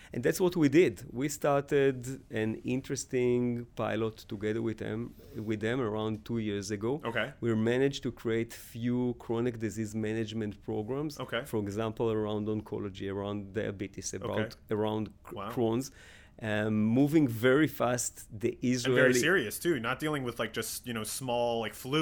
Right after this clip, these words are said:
Speaker 2: You're dealing with
Speaker 1: Yep.
Speaker 2: diabetes, cancer. I mean, that's
Speaker 1: Yep.
Speaker 2: big stuff.
Speaker 1: Yep.
Speaker 2: Uh-huh.
Speaker 1: Those are exactly the
Speaker 2: Yeah.
Speaker 1: members that we need to take care
Speaker 2: Right.
Speaker 1: of. Um, and we were able to validate not only the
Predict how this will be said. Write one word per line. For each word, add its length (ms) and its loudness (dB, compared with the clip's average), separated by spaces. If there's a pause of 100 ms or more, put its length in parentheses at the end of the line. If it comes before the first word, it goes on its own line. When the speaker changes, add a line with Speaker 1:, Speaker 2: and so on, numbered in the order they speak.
(120)
Speaker 2:
You're 100 -6
dealing 160 -6
with 80 -4
Speaker 1:
Yep. 120 0
Speaker 2:
diabetes, 440 -4
cancer. 480 -4
I 80 -8
mean, 140 -12
that's 160 0
Speaker 1:
Yep. 60 -16
Speaker 2:
big 120 -6
stuff. 400 -6
Speaker 1:
Yep. 300 -6 (100)
Speaker 2:
Uh-huh. 240 -6
Speaker 1:
Those 300 4
are 260 2
exactly 440 -6
the 100 -6
Speaker 2:
Yeah. 80 0
Speaker 1:
members 380 2
that 200 -8
we 100 -4
need 180 -4
to 100 -8
take 280 -6 (140)
care 220 2
Speaker 2:
Right. 140 4
Speaker 1:
of. 180 -8 (580)
Um, 560 6
and 160 4
we 140 10
were 200 4
able 560 4 (120)
to 160 -4
validate 920 0 (340)
not 300 0
only 160 2
the 80 0